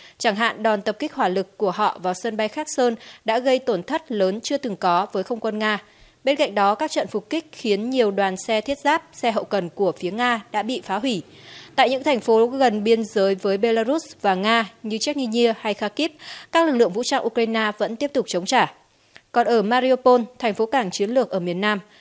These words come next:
bất chấp phải hứng chịu mưa bom bão đạn của quân Nga, nhưng các lực lượng Ukraine vẫn kiên quyết giành giật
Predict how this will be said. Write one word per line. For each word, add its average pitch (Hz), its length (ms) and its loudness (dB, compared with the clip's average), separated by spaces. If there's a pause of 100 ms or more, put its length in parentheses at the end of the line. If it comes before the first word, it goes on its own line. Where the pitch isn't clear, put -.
(200)
bất 285 140 0
chấp 330 200 2
phải 190 400 2
hứng 202 160 -2
chịu - 220 -4
mưa 214 200 -2
bom 208 260 0
bão 208 120 0
đạn 247 280 0
của 180 100 -6
quân 202 200 -6
Nga, 214 220 0 (260)
nhưng 277 160 -2
các 320 160 2
lực 254 120 4
lượng 202 200 0
Ukraine 214 480 0 (200)
vẫn 208 320 2
kiên 247 200 2
quyết 320 220 0 (140)
giành 180 180 -2
giật 180 220 -4